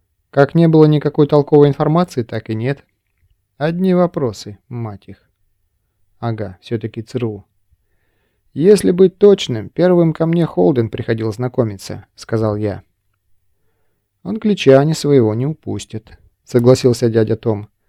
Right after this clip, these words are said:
«Должны же они поддерживать свою репутацию Джеймсов Бондов». Дядя Том громко рассмеялся своей шутке. В это время мне принесли заказ,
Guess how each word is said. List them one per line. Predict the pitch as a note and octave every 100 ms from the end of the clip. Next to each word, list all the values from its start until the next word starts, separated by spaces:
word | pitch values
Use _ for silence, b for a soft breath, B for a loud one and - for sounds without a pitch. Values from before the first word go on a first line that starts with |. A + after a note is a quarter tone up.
| _ _ _ _ -
«Должны | B2 C#3 D#3 G3+
же | D#3
они | C3+ C3
поддерживать | C#3 C3+ C#3 A2+ A#2
свою | - C3
репутацию | A#2 C3+ C3+ D#3+ - C#3 B2+
Джеймсов | A#2 A#2 G#2+ A#2+ B2
Бондов». | C3+ G#2+ F#2 F2+ _ _ _ _ _ _ _ _ _ _ _ _ _
Дядя | A#2+ B2 B2 C3
Том | F3 E3
громко | C#3+ C#3 C3+
рассмеялся | B2+ - C#3 D3+ D#3+ B2+
своей | - G#2+ G#2+
шутке. | - A2+ - - - _ _ _ _ _ _ _ _ -
В | C3+
это | E3 D3
время | D#3 G3 E3+
мне | D3
принесли | C#3+ C3 C3 - A#2
заказ, | A#2+ A#2+ E3 E3